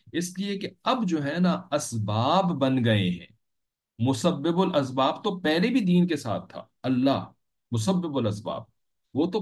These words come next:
पहले दिन से इस दीन के साथ था। जब नबी अलैहिस्सलाम के ऊपर जो है वो वही नाजिल हुई थी और आप सल्लल्लाहु अलैहि वसल्लम ने जो है वो बीवी को जाकर के अम्मा खदीजा रज़ियल्लाहु अन्हा को बताया था, वो तो मुसब्बिबुल असबाब की मदद तो उस वक्त से, सा-, से साथ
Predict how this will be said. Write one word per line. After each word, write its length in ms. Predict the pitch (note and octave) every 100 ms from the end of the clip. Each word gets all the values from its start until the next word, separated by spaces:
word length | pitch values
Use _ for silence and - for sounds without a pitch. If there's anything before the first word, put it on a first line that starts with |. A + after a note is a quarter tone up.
| F3+
पहले 300 | - F#3+ A3
दिन 200 | G#3+ A3+
से 160 | A3+ A3
इस 80 | E3
दीन 220 | D#3 D#3
के 100 | C#3+
साथ 260 | B2+ A#2+ -
था। 60 | A#2+
जब 160 | C3+
नबी 200 | C#3 C3+
अलैहिस्सलाम 600 | C#3 C3 C3 C3+ A#2 A#2 A#2+
के 60 |
ऊपर 220 | A#2 A#2 A2+
जो 120 | A2
है 60 | A2
वो 240 | B2+ - _ _ -
वही 280 | G#2 A#2 D3+
नाजिल 300 | C3 A2+ B2
हुई 220 | A2+ A2+ G#2+
थी 260 | A2+ A2
और 160 | G#2+ G#2+
आप 160 | G#2+
सल्लल्लाहु 240 | G#2+ A2 A2+
अलैहि 80 | A2
वसल्लम 120 | G#2+
ने 80 | G2+
जो 100 | G#2+
है 80 | G#2+
वो 320 | G#2 G2 - _ G2+ G2
बीवी 280 | D3 F#3
को 80 | F3
जाकर 300 | D3 C3 C3
के 120 | A#2+ B2
अम्मा 460 | A2 G#2+ A2 A#2
खदीजा 300 | G#2+ A2+ C#3
रज़ियल्लाहु 840 | C#3+ A#2 A2+ G#2+ A#2 B2 A2+ G#2+ F#2+
अन्हा 200 | A#2+ A#2+
को 100 | A#2
बताया 320 | G#2+ G#2 G2
था, 120 | G2+ F#2 - _ _ - A2 -
वो 140 | C#3+ F3+
तो 80 | G3
मुसब्बिबुल 580 | C#3 E3 D3 D#3+ F3+ E3
असबाब 400 | B2 A#2+ C#3+ -
की 60 | D#3+
मदद 280 | D3 F3
तो 100 | F#3+
उस 180 | F#3+ F#3
वक्त 160 | A3 -
से, 80 | F3+
सा-, 760 | - - _ - G#2+ - -
से 140 | - G#2
साथ 260 | F#2+ D2